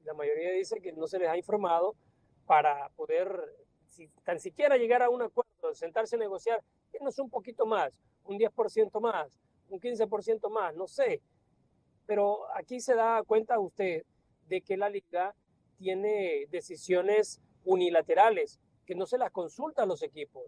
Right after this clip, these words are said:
Si los equipos no están de acuerdo y le dicen, "Eso no me alcanza", entonces quiere decir que la liga nunca los consultó. ¿Qué cantidad ustedes piensan les podemos dar?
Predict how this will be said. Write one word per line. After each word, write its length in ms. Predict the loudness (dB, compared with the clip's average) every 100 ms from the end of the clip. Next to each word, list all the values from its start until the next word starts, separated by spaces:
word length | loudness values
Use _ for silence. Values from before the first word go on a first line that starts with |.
| -20 _ _ _
Si 120 | -2
los 160 | 0 0
equipos 340 | -4 -4 -2
no 80 | -2
están 160 | -2 -2
de 80 |
acuerdo 300 | 0 0 0
y 20 | 2
le 160 | 2
dicen, 340 | 0 -2 -4 -4 _ _ _ 2
"Eso 380 | 4 4 -2 -4
no 320 | -6 -2 -2
me 100 | -2
alcanza", 680 | -2 0 0 -2 -4 -4 -6 _ _ _ _ _ _ -20
entonces 400 | -8 -6 -6 -4
quiere 160 | -4
decir 300 | -2 -4 -6
que 80 | -4
la 80 | -6
liga 200 | -4 -4
nunca 280 | -6 -4 -2
los 100 | -2
consultó. 720 | -4 -8 -10 -6 0 2 0 _ _ _ _
¿Qué 140 | -6 -2
cantidad 420 | -2 -2 0 0
ustedes 500 | 0 -2 -2 -2 -6 _ _ _
piensan 460 | -2 2 2 0 -2
les 120 | -2
podemos 380 | -4 -4 -4 0
dar? 340 | 2 4 0